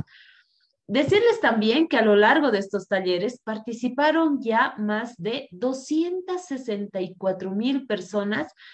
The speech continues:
de diferentes departamentos de nuestro país, como también del extranjero.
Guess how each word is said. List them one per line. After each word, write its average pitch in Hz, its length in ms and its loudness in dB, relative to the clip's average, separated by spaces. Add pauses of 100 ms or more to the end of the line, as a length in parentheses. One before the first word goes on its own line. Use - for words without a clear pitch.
(160)
de 220 220 0
diferentes 233 640 -2
departamentos 190 800 -8
de 180 100 -6
nuestro 170 380 -6
país, 359 340 0 (300)
como 403 260 -2
también 214 440 0
del 170 160 -2
extranjero. 156 760 -10